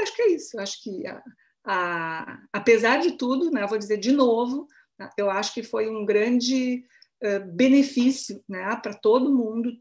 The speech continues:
ter a possibilidade de fazer os tratamentos online durante a pandemia, né? Bom, enfim, eu quero deixar, acho que, m-, meus agradecimentos pela possibilidade da gente conversar. Eu não sei se eu consegui, eh, responder, certamente não, não consegui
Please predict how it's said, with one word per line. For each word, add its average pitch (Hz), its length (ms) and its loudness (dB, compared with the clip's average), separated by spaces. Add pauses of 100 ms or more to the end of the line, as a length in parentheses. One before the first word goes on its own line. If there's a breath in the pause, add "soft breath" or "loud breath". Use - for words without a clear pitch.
ter 214 120 4
a 214 60 0
possibilidade 214 680 -6
de 208 120 -12
fazer 226 220 -8
os 190 80 -10
tratamentos 208 480 -10
online 208 320 -10
durante 202 260 -6
a 233 40 -12
pandemia, 254 420 -6 (440)
né? 220 120 -20 (2000 loud breath)
Bom, 523 240 2
enfim, 277 380 0
eu 269 60 -4
quero 208 320 -6 (320)
deixar, 226 720 2 (320 loud breath)
acho 214 200 -4
que, 233 120 -4
m-, 214 380 -8
meus 220 280 2
agradecimentos 214 680 0
pela 247 240 0
possibilidade 202 760 -2
da 220 60 2
gente 214 200 -6
conversar. 208 580 -2
Eu 220 100 -2
não 202 100 -6
sei 226 240 2
se 226 100 -6
eu 226 60 -6
consegui, 214 480 -8 (360 loud breath)
eh, 208 80 -2
responder, 208 480 0
certamente 214 520 -4
não, 208 180 -4
não 202 140 -8
consegui 208 420 -10